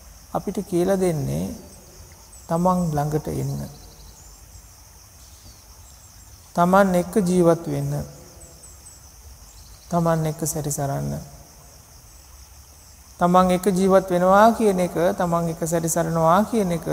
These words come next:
තමන් එක්ක යා වෙලා, හාමු වෙලා, එකතු වෙලා සැරිසරනවා හෝ ජීවත් වෙනවා කියන එක තථාගතයන් වහන්සේගේ වචනයකින්ම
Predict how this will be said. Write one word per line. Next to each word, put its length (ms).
තමන් 420
එක්ක 200
යා 320
වෙලා, 320
හාමු 400
වෙලා, 300
එකතු 320
වෙලා 340
සැරිසරනවා 760
හෝ 200
ජීවත් 420
වෙනවා 380
කියන 280
එක 180
තථාගතයන් 600
වහන්සේගේ 640
වචනයකින්ම 640